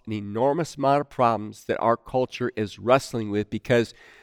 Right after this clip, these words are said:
we don't see God for who He is, and therefore we don't see ourselves the way God sees us. And so we are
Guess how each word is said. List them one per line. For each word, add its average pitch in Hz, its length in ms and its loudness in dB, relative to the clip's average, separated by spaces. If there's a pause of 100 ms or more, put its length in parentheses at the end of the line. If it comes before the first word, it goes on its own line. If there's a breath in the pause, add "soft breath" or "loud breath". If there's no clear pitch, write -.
(200 soft breath)
we 127 200 4
don't 156 260 8
see - 240 -4
God 120 300 4
for 104 120 -10
who 104 160 -8
He 101 140 0
is, 95 240 -2
and 101 80 -6
therefore 123 260 4
we 123 140 2
don't 139 160 4
see 135 180 0
ourselves 170 600 4
the 110 80 -12
way 104 140 -2
God 98 280 0
sees 107 340 -4
us. 98 220 -4
And 101 100 -6
so 139 180 6
we 139 300 2
are 147 180 8